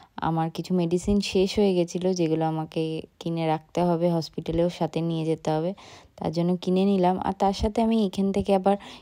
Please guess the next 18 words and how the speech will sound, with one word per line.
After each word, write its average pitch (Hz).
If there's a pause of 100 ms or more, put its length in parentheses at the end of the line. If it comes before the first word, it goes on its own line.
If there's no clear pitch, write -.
(120)
কিছু 202
কসমেটিক্সও 170
কিনলাম, 180
because 170 (140)
কিছু 170
জিনিস 170
আমার 165
কেনা 160
বাকি 160
ছিল, 180
তাই 156
জন্য 175
কিনলাম। 170 (580)
আর 160 (140)
এখন 226
যাচ্ছি 233
আমরা 202
অলডিতে। 165